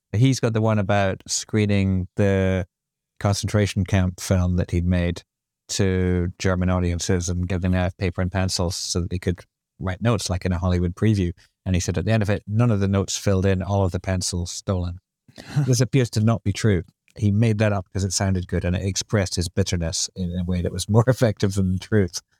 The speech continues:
Speaker 1: which is, a number of them did write notes. In a way, it's easier for me to understand how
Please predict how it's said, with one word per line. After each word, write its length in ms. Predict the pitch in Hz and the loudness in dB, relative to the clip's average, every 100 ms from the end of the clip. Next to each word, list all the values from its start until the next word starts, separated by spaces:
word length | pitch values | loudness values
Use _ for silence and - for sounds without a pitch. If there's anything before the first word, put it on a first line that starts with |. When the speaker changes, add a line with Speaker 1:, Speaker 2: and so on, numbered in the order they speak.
| _ _ | _ _
Speaker 1:
which 160 | 101 95 | 0 0
is, 80 | 90 _ | -2 _
a 60 | 90 | -2
number 280 | 85 85 | 2 2
of 120 | 85 - | 0 -2
them 180 | 82 | -4
did 280 | 76 82 82 - _ _ _ - | -2 -4 -4 -14 _ _ _ -4
write 220 | 92 - | -4 -2
notes. 300 | 90 85 - - _ _ _ - | -4 -4 -8 -12 _ _ _ -2
In 120 | 139 | 0
a 60 | |
way, 240 | 127 143 139 | 2 0 0
it's 160 | 117 - _ | -2 -10 _
easier 320 | 143 143 123 | 0 2 2
for 140 | 110 110 | 0 0
me 160 | 120 | 0
to 120 | 117 95 | 0 -2
understand 560 | 107 98 - 101 95 | -2 0 0 0 0
how 360 | - 101 92 | -2 -2 -2